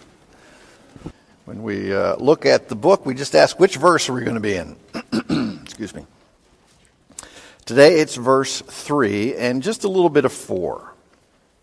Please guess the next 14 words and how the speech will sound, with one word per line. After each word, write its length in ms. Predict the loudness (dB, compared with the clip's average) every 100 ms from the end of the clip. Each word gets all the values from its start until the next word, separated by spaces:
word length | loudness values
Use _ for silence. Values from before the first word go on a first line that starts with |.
| _ _
Verse 300 | -12 -10 -10
three 400 | -6 -2 -2 -4
and 180 | -6 -8
a 20 |
little 300 | -8 -8 -6
bit 240 | -2 -2
of 180 | -4 -8
four 520 | -10 -10 -4 -4 -4 -10 -20 _ _ _ _ _ -18
of 160 | -12
this 160 | -10 -10
small 460 | -10 -2 2 2
epistle 420 | 0 -2 -6 -6 -10
to 160 | -10
Jude, 460 | -14 -10 -8 -8